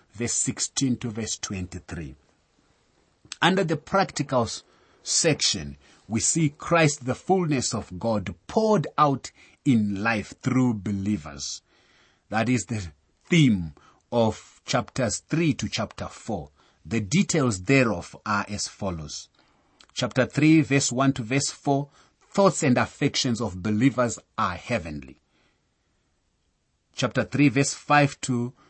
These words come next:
chapter four, verse six, living, the living of believers is holy. Chapter four, verse seven to verse eighteen,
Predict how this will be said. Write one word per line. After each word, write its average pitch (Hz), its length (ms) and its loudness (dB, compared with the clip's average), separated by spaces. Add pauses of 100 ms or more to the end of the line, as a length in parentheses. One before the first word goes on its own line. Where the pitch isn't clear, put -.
(260)
chapter 120 300 -4
four, 139 280 0
verse 135 220 0
six, - 580 -2 (340)
living, 160 640 2 (720)
the 117 200 -2
living 160 400 4
of 123 260 0
believers 104 680 2 (160)
is 107 200 -4
holy. 82 540 -6 (880)
Chapter 117 640 0 (280)
four, 156 560 4
verse 139 280 2
seven 113 320 0
to 110 140 -6
verse 117 400 -4
eighteen, 107 580 -2